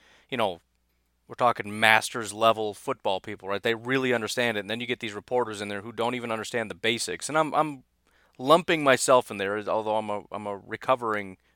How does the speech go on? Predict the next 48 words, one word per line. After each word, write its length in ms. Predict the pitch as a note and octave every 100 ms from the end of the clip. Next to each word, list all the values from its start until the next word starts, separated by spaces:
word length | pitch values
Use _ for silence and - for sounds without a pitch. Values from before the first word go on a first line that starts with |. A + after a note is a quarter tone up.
| - G2+
dummy. 420 | G#2+ G2 F2 - _ _ _ _
But 140 | C#3
for 240 | - G3 E3+
example, 480 | D3+ C3+ - F#2 D#2
we 140 | D3+
look 200 | F#3+ F#3
at 160 | F3 D3
it, 120 | C#3 _ _ _ _ _
people 280 | D3 C#3+ C3+
like 200 | B2+ B2
myself, 480 | A#2 - G#2+ F#2+
for 160 | - G#2
example, 400 | F2 F#2+ F2+ G#2+
we'll 100 | A#2
look 160 | C3 C3
at 140 | B2
it 20 |
and 80 | A2+
say, 80 | A#2
"Well, 200 | A2+ A2+
we 80 | A#2
got 180 | G3
Preston, 400 | - C3+ B2 C3
we 80 | A#2+
got 220 | A#2+ B2
Za'Darius, 580 | - G#2+ F#2+ F2 E2+ - - _ _ _ _
and 160 | A2+ B2
those 300 | D#3+ C#3+ -
two 180 | - G3
are 60 | F3+
gonna 140 | E3+
be 120 | E3
our 140 | D#3+ D3
outside 320 | D3 D#3 D3
linebackers, 720 | B2+ A2+ G#2+ G#2+ G#2+ G#2+ - - _ -
and 80 | G#2+
we 100 | B2+
only 280 | F#3 F#3+
use 260 | D3+ D#3+ D#3
two 180 | - D3
outside 360 | C#3 - B2+
linebackers, 640 | A#2+ A2 G#2 G#2 G2+ G#2 G2+ - _
so 160 | -
we're 120 | D3 C#3
set 300 | - A#2+ -
there, 120 | F#2
we're 140 | F#2
done." 300 | F#2 F2 -